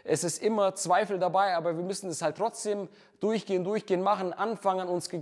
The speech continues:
zu glauben mit diesen kleinen Spiegelaffirmationen, mit dem Erfolgsjournal, dass wir uns ein Selbstbewusstsein, dass wir einen Glauben an uns selber aufbauen. Dann natürlich das Training dazu, weil auch das Training ist ein unfassbar, eine unfassbar große Wirkung auf unseren, unseren Kopf,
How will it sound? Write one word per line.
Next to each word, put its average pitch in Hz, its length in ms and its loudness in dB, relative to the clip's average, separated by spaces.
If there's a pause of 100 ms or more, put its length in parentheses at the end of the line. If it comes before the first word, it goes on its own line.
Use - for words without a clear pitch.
(120)
zu 175 140 -4
glauben 185 380 4
mit 160 160 -4
diesen 165 240 -2
kleinen 175 320 0
Spiegelaffirmationen, 185 1040 -2
mit 165 140 -2
dem 175 120 0
Erfolgsjournal, 180 840 2 (320)
dass 156 180 0
wir 175 80 4
uns 180 160 2
ein 170 80 0
Selbstbewusstsein, 170 680 2
dass 143 160 0
wir 160 100 6
einen 165 140 2
Glauben 190 400 4
an 180 100 0
uns 170 220 0
selber 202 440 4 (260)
aufbauen. 180 680 4 (300)
Dann 208 180 4
natürlich 196 460 -2
das 165 180 -6
Training 208 360 -4
dazu, 190 300 -4
weil 165 180 0
auch 185 200 -2
das - 240 -6
Training 208 460 0
ist 175 180 -4
ein 165 120 2 (100)
unfassbar, 202 840 2
eine 165 140 -2
unfassbar 214 500 0
große 170 340 2
Wirkung 190 320 2
auf 175 200 2
unseren, 160 500 0
unseren 165 400 2
Kopf, - 320 0